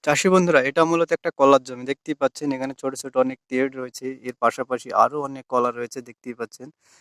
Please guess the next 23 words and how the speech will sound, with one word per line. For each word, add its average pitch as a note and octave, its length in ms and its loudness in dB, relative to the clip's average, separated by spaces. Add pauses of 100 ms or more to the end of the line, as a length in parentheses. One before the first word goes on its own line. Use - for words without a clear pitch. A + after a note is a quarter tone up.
(160)
আপনাদেরকে D#3+ 380 4
একটু - 140 -12
সরিষার D3+ 480 -2
দানাগুলি B2 480 2
দেখাই। G#2 320 -6 (840)
এই D3 140 4
যে C#3 100 8
দেখুন, A#2 240 -8
সরিষার C#3 500 -4
দানাগুলি A#2+ 480 2
দেখুন G#2+ 280 -10
চাষি A2 260 -2
বন্ধুরা, G#2 360 -10 (680)
একদম C3 460 6
যেন C3+ 260 8
বোল্ডার A#2+ 460 8 (720)
দাঁড়িয়ে A#2+ 380 6
আছে। A2 200 4 (100)
কোনো D#3+ 240 6
রকম D#3 320 6 (520)
কোনো D#3+ 200 8 (400)
প্রকার D#3+ 360 6
কি D#3 160 -2